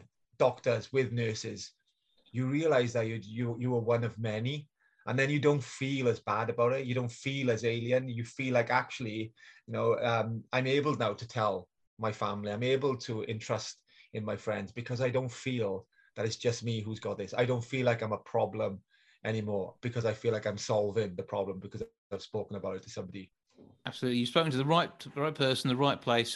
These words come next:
Speaker 2: and at a time that suits you in a way that you feel comfortable. And this, Mac, is where the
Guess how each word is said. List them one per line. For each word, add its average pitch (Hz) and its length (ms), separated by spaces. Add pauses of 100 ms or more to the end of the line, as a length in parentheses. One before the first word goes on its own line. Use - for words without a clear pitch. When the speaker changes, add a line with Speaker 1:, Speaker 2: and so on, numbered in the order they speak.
(120)
Speaker 2:
and 135 100
at 131 120
a - 80
time 156 400
that 131 120
suits 127 340
you 123 120
in 123 100
a 127 60
way 151 380 (200)
that 143 120
you 123 160
feel 113 220
comfortable. 113 540 (220)
And 117 160
this, 147 200
Mac, 135 280
is 113 120
where 120 440
the 117 320